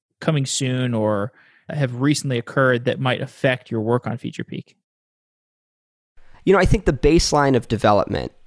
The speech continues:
Speaker 2: in terms of, and I don't mean, I don't wanna say the bare minimum, and I'm not, and I don't mean this to say that,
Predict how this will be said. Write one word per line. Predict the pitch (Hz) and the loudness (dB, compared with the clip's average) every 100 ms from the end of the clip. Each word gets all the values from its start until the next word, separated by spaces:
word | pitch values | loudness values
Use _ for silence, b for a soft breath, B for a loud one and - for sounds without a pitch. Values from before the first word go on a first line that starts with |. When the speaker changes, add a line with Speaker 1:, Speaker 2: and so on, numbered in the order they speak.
| - - | -14 -2
Speaker 2:
in | 131 123 | 2 4
terms | 127 123 113 | 4 2 2
of, | 113 _ _ - | -4 _ _ -2
and | 175 | 2
I | 170 | 4
don't | 185 | 4
mean, | 170 165 | 4 4
I | 151 | 6
don't | 156 | 4
wanna | 151 151 | 4 4
say | - | 2
the | 135 | 0
bare | 120 120 | 2 2
minimum, | 120 117 110 | 2 0 0
and | 113 | 0
I'm | 110 120 | 2 2
not, | 127 120 117 - _ - | 4 4 2 -4 _ -6
and | 110 | -2
I | 107 | 0
don't | 123 123 | 0 0
mean | 117 113 | 0 -2
this | 107 - | -2 -6
to | - 107 101 - b b b | -4 -2 -2 -6 b b b
say | - - 113 | -8 -2 0
that, | 107 98 92 | 0 -2 -6